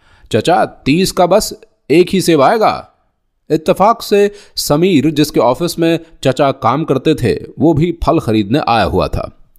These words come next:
वो अपनी गाड़ी में बैठा था कि इतने में उसकी नज़र चचा कमाल पर पड़ी।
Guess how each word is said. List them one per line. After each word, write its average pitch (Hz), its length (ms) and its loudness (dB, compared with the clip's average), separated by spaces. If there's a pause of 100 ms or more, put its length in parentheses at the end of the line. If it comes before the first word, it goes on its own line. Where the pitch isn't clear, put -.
(260)
वो 120 100 2
अपनी 123 200 0
गाड़ी 101 260 0
में 110 140 0
बैठा 104 300 0
था 131 380 0 (240)
कि 151 80 2
इतने 175 220 0
में 175 100 0
उसकी 143 220 0
नज़र 147 340 2
चचा 131 300 0
कमाल 117 360 0
पर 113 160 -2
पड़ी। 73 420 -4